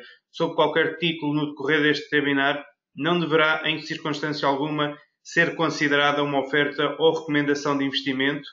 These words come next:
sendo que o investidor deverá sempre procurar aconselhamento profissional,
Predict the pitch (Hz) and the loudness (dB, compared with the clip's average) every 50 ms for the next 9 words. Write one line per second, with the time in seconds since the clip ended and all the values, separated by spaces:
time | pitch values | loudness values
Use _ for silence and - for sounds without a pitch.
0 | _ _ _ _ _ _ _ _ _ _ _ _ _ _ _ - - - - - | _ _ _ _ _ _ _ _ _ _ _ _ _ _ _ -14 -14 -12 -12 -14
1 | - - - 175 170 160 160 - 170 165 160 165 165 160 160 160 - 156 147 143 | -8 0 2 2 2 2 -2 -2 0 2 2 4 4 2 2 0 -2 0 0 2
2 | 151 151 147 147 139 156 156 151 147 147 - - 156 151 151 147 147 - - _ | 2 2 0 -2 0 0 2 2 0 -2 -4 -4 -2 -2 -2 -4 -6 -10 -10 _
3 | - 165 156 160 - 156 143 147 147 147 143 143 - 156 147 143 - 147 143 143 | 0 0 0 0 0 0 2 2 2 2 2 0 -2 -4 -6 -6 -4 -4 -2 0
4 | 147 147 143 143 143 - - - 147 160 160 - 165 151 - - 143 139 139 135 | 0 0 0 0 -4 -10 -14 -10 -8 -8 -8 -8 -8 -10 -8 -4 -2 2 4 4
5 | 139 139 143 147 | 4 4 2 0